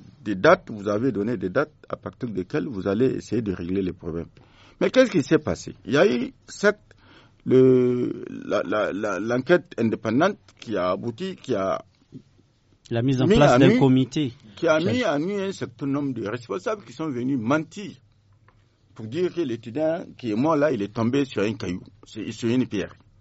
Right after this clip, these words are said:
Speaker 1: L'enquête a démontré que c'est faux. Maintenant, par rapport aux bourses et autres, une fois que vous prenez des engagements,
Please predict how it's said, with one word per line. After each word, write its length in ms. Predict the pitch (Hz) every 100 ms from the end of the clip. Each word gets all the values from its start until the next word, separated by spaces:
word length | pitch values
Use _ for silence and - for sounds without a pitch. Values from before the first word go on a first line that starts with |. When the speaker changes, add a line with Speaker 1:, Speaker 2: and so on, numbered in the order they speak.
| _ _ _ _ _ - - - 135 -
Speaker 1:
L'enquête 460 | 113 120 139 180
a 100 | 139
démontré 460 | 104 104 104 110 123
que 120 | 107
c'est 140 | 98 -
faux. 160 | - - _ _ _ - - _ _
Maintenant, 320 | 107 185 233
par 220 | 123 151 147
rapport 400 | 156 214 233 202
aux 80 | 123
bourses 320 | 135 165 160
et 60 | 98
autres, 380 | 98 95 - _ _ _ _ _ _ _ _ _
une 120 | 233
fois 160 | - 214
que 100 | 196
vous 160 | 165 123
prenez 320 | - 117 139
des 180 | 101 90
engagements, 460 | 87 87 95 92